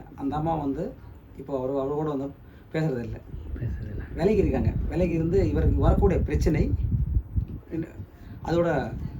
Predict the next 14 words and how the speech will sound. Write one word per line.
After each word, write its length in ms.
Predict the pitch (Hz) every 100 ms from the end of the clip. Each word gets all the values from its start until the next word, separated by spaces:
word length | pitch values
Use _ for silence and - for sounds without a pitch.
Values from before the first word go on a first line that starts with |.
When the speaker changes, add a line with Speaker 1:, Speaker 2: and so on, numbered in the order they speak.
| -
Speaker 1:
ஸ்டாப் 300 | - 170 170
ஆயிடுச்சு. 300 | 139 - - - - - - 147
ரெண்டாவது 240 | 156 165
வந்து 540 | 143 147 147 - - - - - - - - - 160
இவருக்கு 320 | 170 170 160
மூணு 260 | 139 220 185
மெமோ 220 | 202 220
கொடுத்தாங்க, 360 | 143 131 113
மெமோ. 180 | 127 139 - - - - - - - - -
அந்த 200 | - 151
மெமோக்கு 300 | 143 180 214
பதில் 240 | 143 165 160
சொல்லுங்கன்னு 360 | 147 156 139
சொன்னாங்க. 260 | 123 113